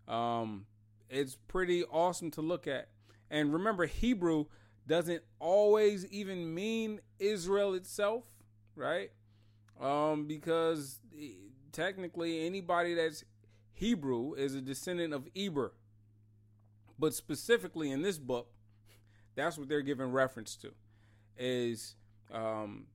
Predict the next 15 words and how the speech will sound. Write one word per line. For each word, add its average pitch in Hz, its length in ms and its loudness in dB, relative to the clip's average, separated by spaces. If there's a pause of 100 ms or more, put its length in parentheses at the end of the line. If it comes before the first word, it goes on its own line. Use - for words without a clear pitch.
the, 117 340 -2
the 110 140 -10 (200)
Israelite 139 760 -2 (280)
kind 135 420 -4
of 120 280 -10
characteristics 135 1120 -4 (440)
of 127 440 0 (440)
West 135 460 0
Africa. 131 600 -6 (920)
Um, 123 280 -4
Joseph 156 400 0
J. 151 180 0
Williams, 147 800 -2
um, 123 600 -4
he 180 480 -8